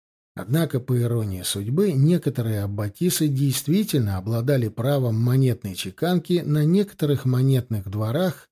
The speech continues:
в каролингское и англосаксонское время – что, возможно, является уникальным примером такого рода в мировой истории. Отмечу здесь,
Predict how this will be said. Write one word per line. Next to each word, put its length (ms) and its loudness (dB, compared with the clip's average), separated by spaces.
в 80 -20
каролингское 1040 0
и 340 -2
англосаксонское 1200 0
время – 600 2
что, 260 0
возможно, 520 2
является 760 2
уникальным 800 -2
примером 560 2
такого 480 -6
рода 340 0
в 100 0
мировой 680 2
истории. 800 -6
Отмечу 500 -4
здесь, 440 -2